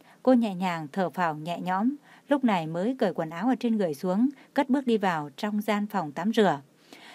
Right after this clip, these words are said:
Thoải mái tắm rửa sạch sẽ, cô lại đưa tay lấy quần áo ở trên kệ, nhưng lại sờ vào khoảng không. Đột nhiên cô mở to mắt. Thôi hỏng rồi,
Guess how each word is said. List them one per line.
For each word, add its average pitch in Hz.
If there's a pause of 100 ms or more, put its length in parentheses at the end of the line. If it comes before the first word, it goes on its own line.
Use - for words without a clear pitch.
(100)
Thoải 202
mái 185
tắm 254
rửa 208
sạch 160
sẽ, 226 (140)
cô 262
lại 220
đưa 233
tay 226
lấy 214
quần 185
áo 180
ở 254
trên 226
kệ, 196 (480)
nhưng 254
lại 180
sờ 185
vào 170
khoảng 156
không. 208 (300)
Đột 220
nhiên 247
cô 247
mở 180
to 220
mắt. 262 (420)
Thôi 247
hỏng 180
rồi, 170